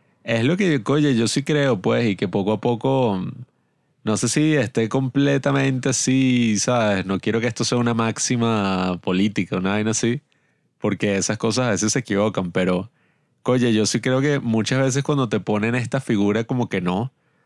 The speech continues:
o sea, estas dictaduras o esta cosa, esto es lo que va a mantener el orden en general. O sea, sin esto todo se cae, todo se va a la mierda y tal. Yo muchas veces veo eso con mucho escepticismo porque yo digo que,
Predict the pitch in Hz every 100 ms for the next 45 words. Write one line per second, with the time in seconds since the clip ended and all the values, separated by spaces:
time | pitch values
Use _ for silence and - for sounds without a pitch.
0 | _ - - - 104 98 95 98 - 110
1 | 98 - 110 110 117 - 92 98 117 120
2 | 107 104 101 92 95 95 92 92 - _
3 | _ _ 104 85 107 - 120 - 151 90
4 | - 120 135 123 101 117 123 113 101 120
5 | 120 117 131 131 120 107 92 98 95 -
6 | _ _ _ _ 117 104 - 98 98 117
7 | 127 117 92 98 107 120 101 98 110 107
8 | 98 95 95 101 - 101 95 101 98 110
9 | 104 92 87 98 117 135 _ _ _ _
10 | _ - 107 104 110 143 139 135 147 143
11 | 139 131 147 127 104 101 131 131 127 120
12 | 117 101 104 - 113 123 147 131 98 98
13 | 98 98 113 117 120 92